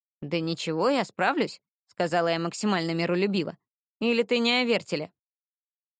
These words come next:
Антонина махнула рукой, не ответила. Видимо, пока я встречала гостей и любовалась переноской шкафа, произошло что-то нехорошее. Я молча насадила курицу на вертел,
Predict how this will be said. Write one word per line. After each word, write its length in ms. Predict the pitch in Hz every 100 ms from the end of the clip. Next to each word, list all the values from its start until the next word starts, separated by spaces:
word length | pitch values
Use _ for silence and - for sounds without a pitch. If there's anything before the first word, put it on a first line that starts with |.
| _
Антонина 500 | 202 196 226 285 320
махнула 460 | 254 226 190 170 156
рукой, 420 | 156 - 269 262 _ _ -
не 160 | 175
ответила. 520 | 202 180 156 - - - _ _ _ _ _ _ _ -
Видимо, 380 | 294 294 302
пока 240 | 247 226 233
я 60 |
встречала 440 | 226 220 220 240 226
гостей 440 | 196 214 233 233
и 40 | 190
любовалась 560 | 175 170 175 202 190
переноской 520 | - 175 170 175 -
шкафа, 420 | 156 - 277 285 226
произошло 560 | 196 180 165 - 240
что-то 340 | 240 185 185 180
нехорошее. 680 | 175 170 160 180 - 180 - _ _ _ _ _ _ _
Я 140 | - 190
молча 300 | 233 254 226
насадила 500 | 196 208 180 196 190
курицу 400 | - 196 180 175
на 140 | 151
вертел, 420 | 156 262 - 233